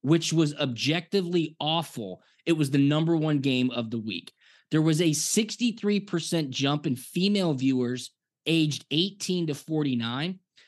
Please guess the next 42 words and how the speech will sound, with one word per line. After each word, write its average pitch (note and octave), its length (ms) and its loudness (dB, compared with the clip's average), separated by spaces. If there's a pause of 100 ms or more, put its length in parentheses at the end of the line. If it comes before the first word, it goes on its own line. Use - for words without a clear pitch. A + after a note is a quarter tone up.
(120)
There D3 120 4
was D#3 180 2
a D#3 100 4
three G3+ 480 2
X F#3+ 280 -2
increase E3 580 0
in B2+ 260 0
Chiefs - 640 -2
searches C#3 600 -4
on A#2+ 160 -4
the G2+ 80 -8
web. D#3+ 420 -4 (320)
There D3 120 2
was D3 180 2
a D3+ 100 4
three G3 400 2
X F#3 240 0
increase D#3+ 540 -2
in C3+ 180 -2
Chiefs G3+ 480 -4
ticket G3+ 420 -4
sales D3+ 400 -2
on A#2 160 -8
StubHub. D3+ 760 -4 (520)
And C3+ 120 4
the B2+ 60 2
Kansas G3+ 480 0
City G3+ 240 -2
Chiefs D3+ 380 0
sold F3+ 320 0
more F3+ 200 -2
tickets D#3+ 420 -6
in C#3+ 80 0
a A#2+ 60 -2
single E3 480 0
day A#2+ 400 -4 (300)
since - 280 -6
the A#2 100 -10
start A#2+ 320 -6
of A2 60 -8
the G2+ 80 -10
season. D2+ 380 -12